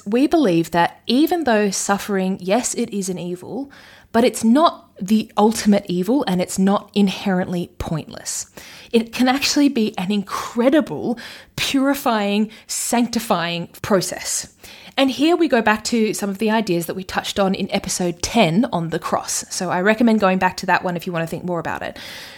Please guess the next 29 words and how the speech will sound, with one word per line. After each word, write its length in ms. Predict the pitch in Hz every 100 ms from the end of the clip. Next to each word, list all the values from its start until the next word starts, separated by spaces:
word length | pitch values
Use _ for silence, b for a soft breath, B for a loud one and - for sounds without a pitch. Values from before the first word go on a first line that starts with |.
| B
But 120 | - 302
just 240 | 415 -
for 120 | 466
now, 200 | 302 202
to 120 | 202 -
kind 160 | 202
of 80 | 190 190
illustrate 500 | 190 208 - 175 -
this 160 | 170
point, 420 | - 143 90 165 - B B B B B
I 60 | 226
want 200 | 254 381
to 40 |
share 320 | - 226 202
an 160 | 202 190
excerpt 480 | 196 190 - 170 170
from 160 | - 180
a 40 |
testimony 680 | 175 - 262 - 240 190 175
that 120 | 180
was 220 | - 165
written 220 | 185 - 214
by 240 | 196 185
an 180 | - 185
Australian 640 | 170 - 208 233 240 220
girl 340 | 190 175 175
called 340 | 170 - 175 165 -
Ellie 340 | 190 190 196
Egan. 460 | - 175 180 - -